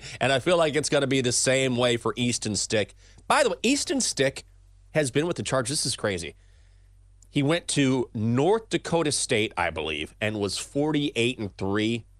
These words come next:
as a starter. So he was a complete stud on the F C S level.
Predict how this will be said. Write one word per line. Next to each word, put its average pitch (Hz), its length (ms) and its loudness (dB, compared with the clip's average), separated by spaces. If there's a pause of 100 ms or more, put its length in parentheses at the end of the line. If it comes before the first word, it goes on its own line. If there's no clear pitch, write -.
(160)
as 104 180 0
a 98 80 -4
starter. 104 560 0
So 113 200 -2
he 127 100 0
was 113 160 0
a 101 80 -4
complete 123 420 -4
stud 110 440 0
on 107 180 -2
the 107 180 -4
F 113 100 2
C 98 300 -2
S 98 240 -2
level. 69 320 -8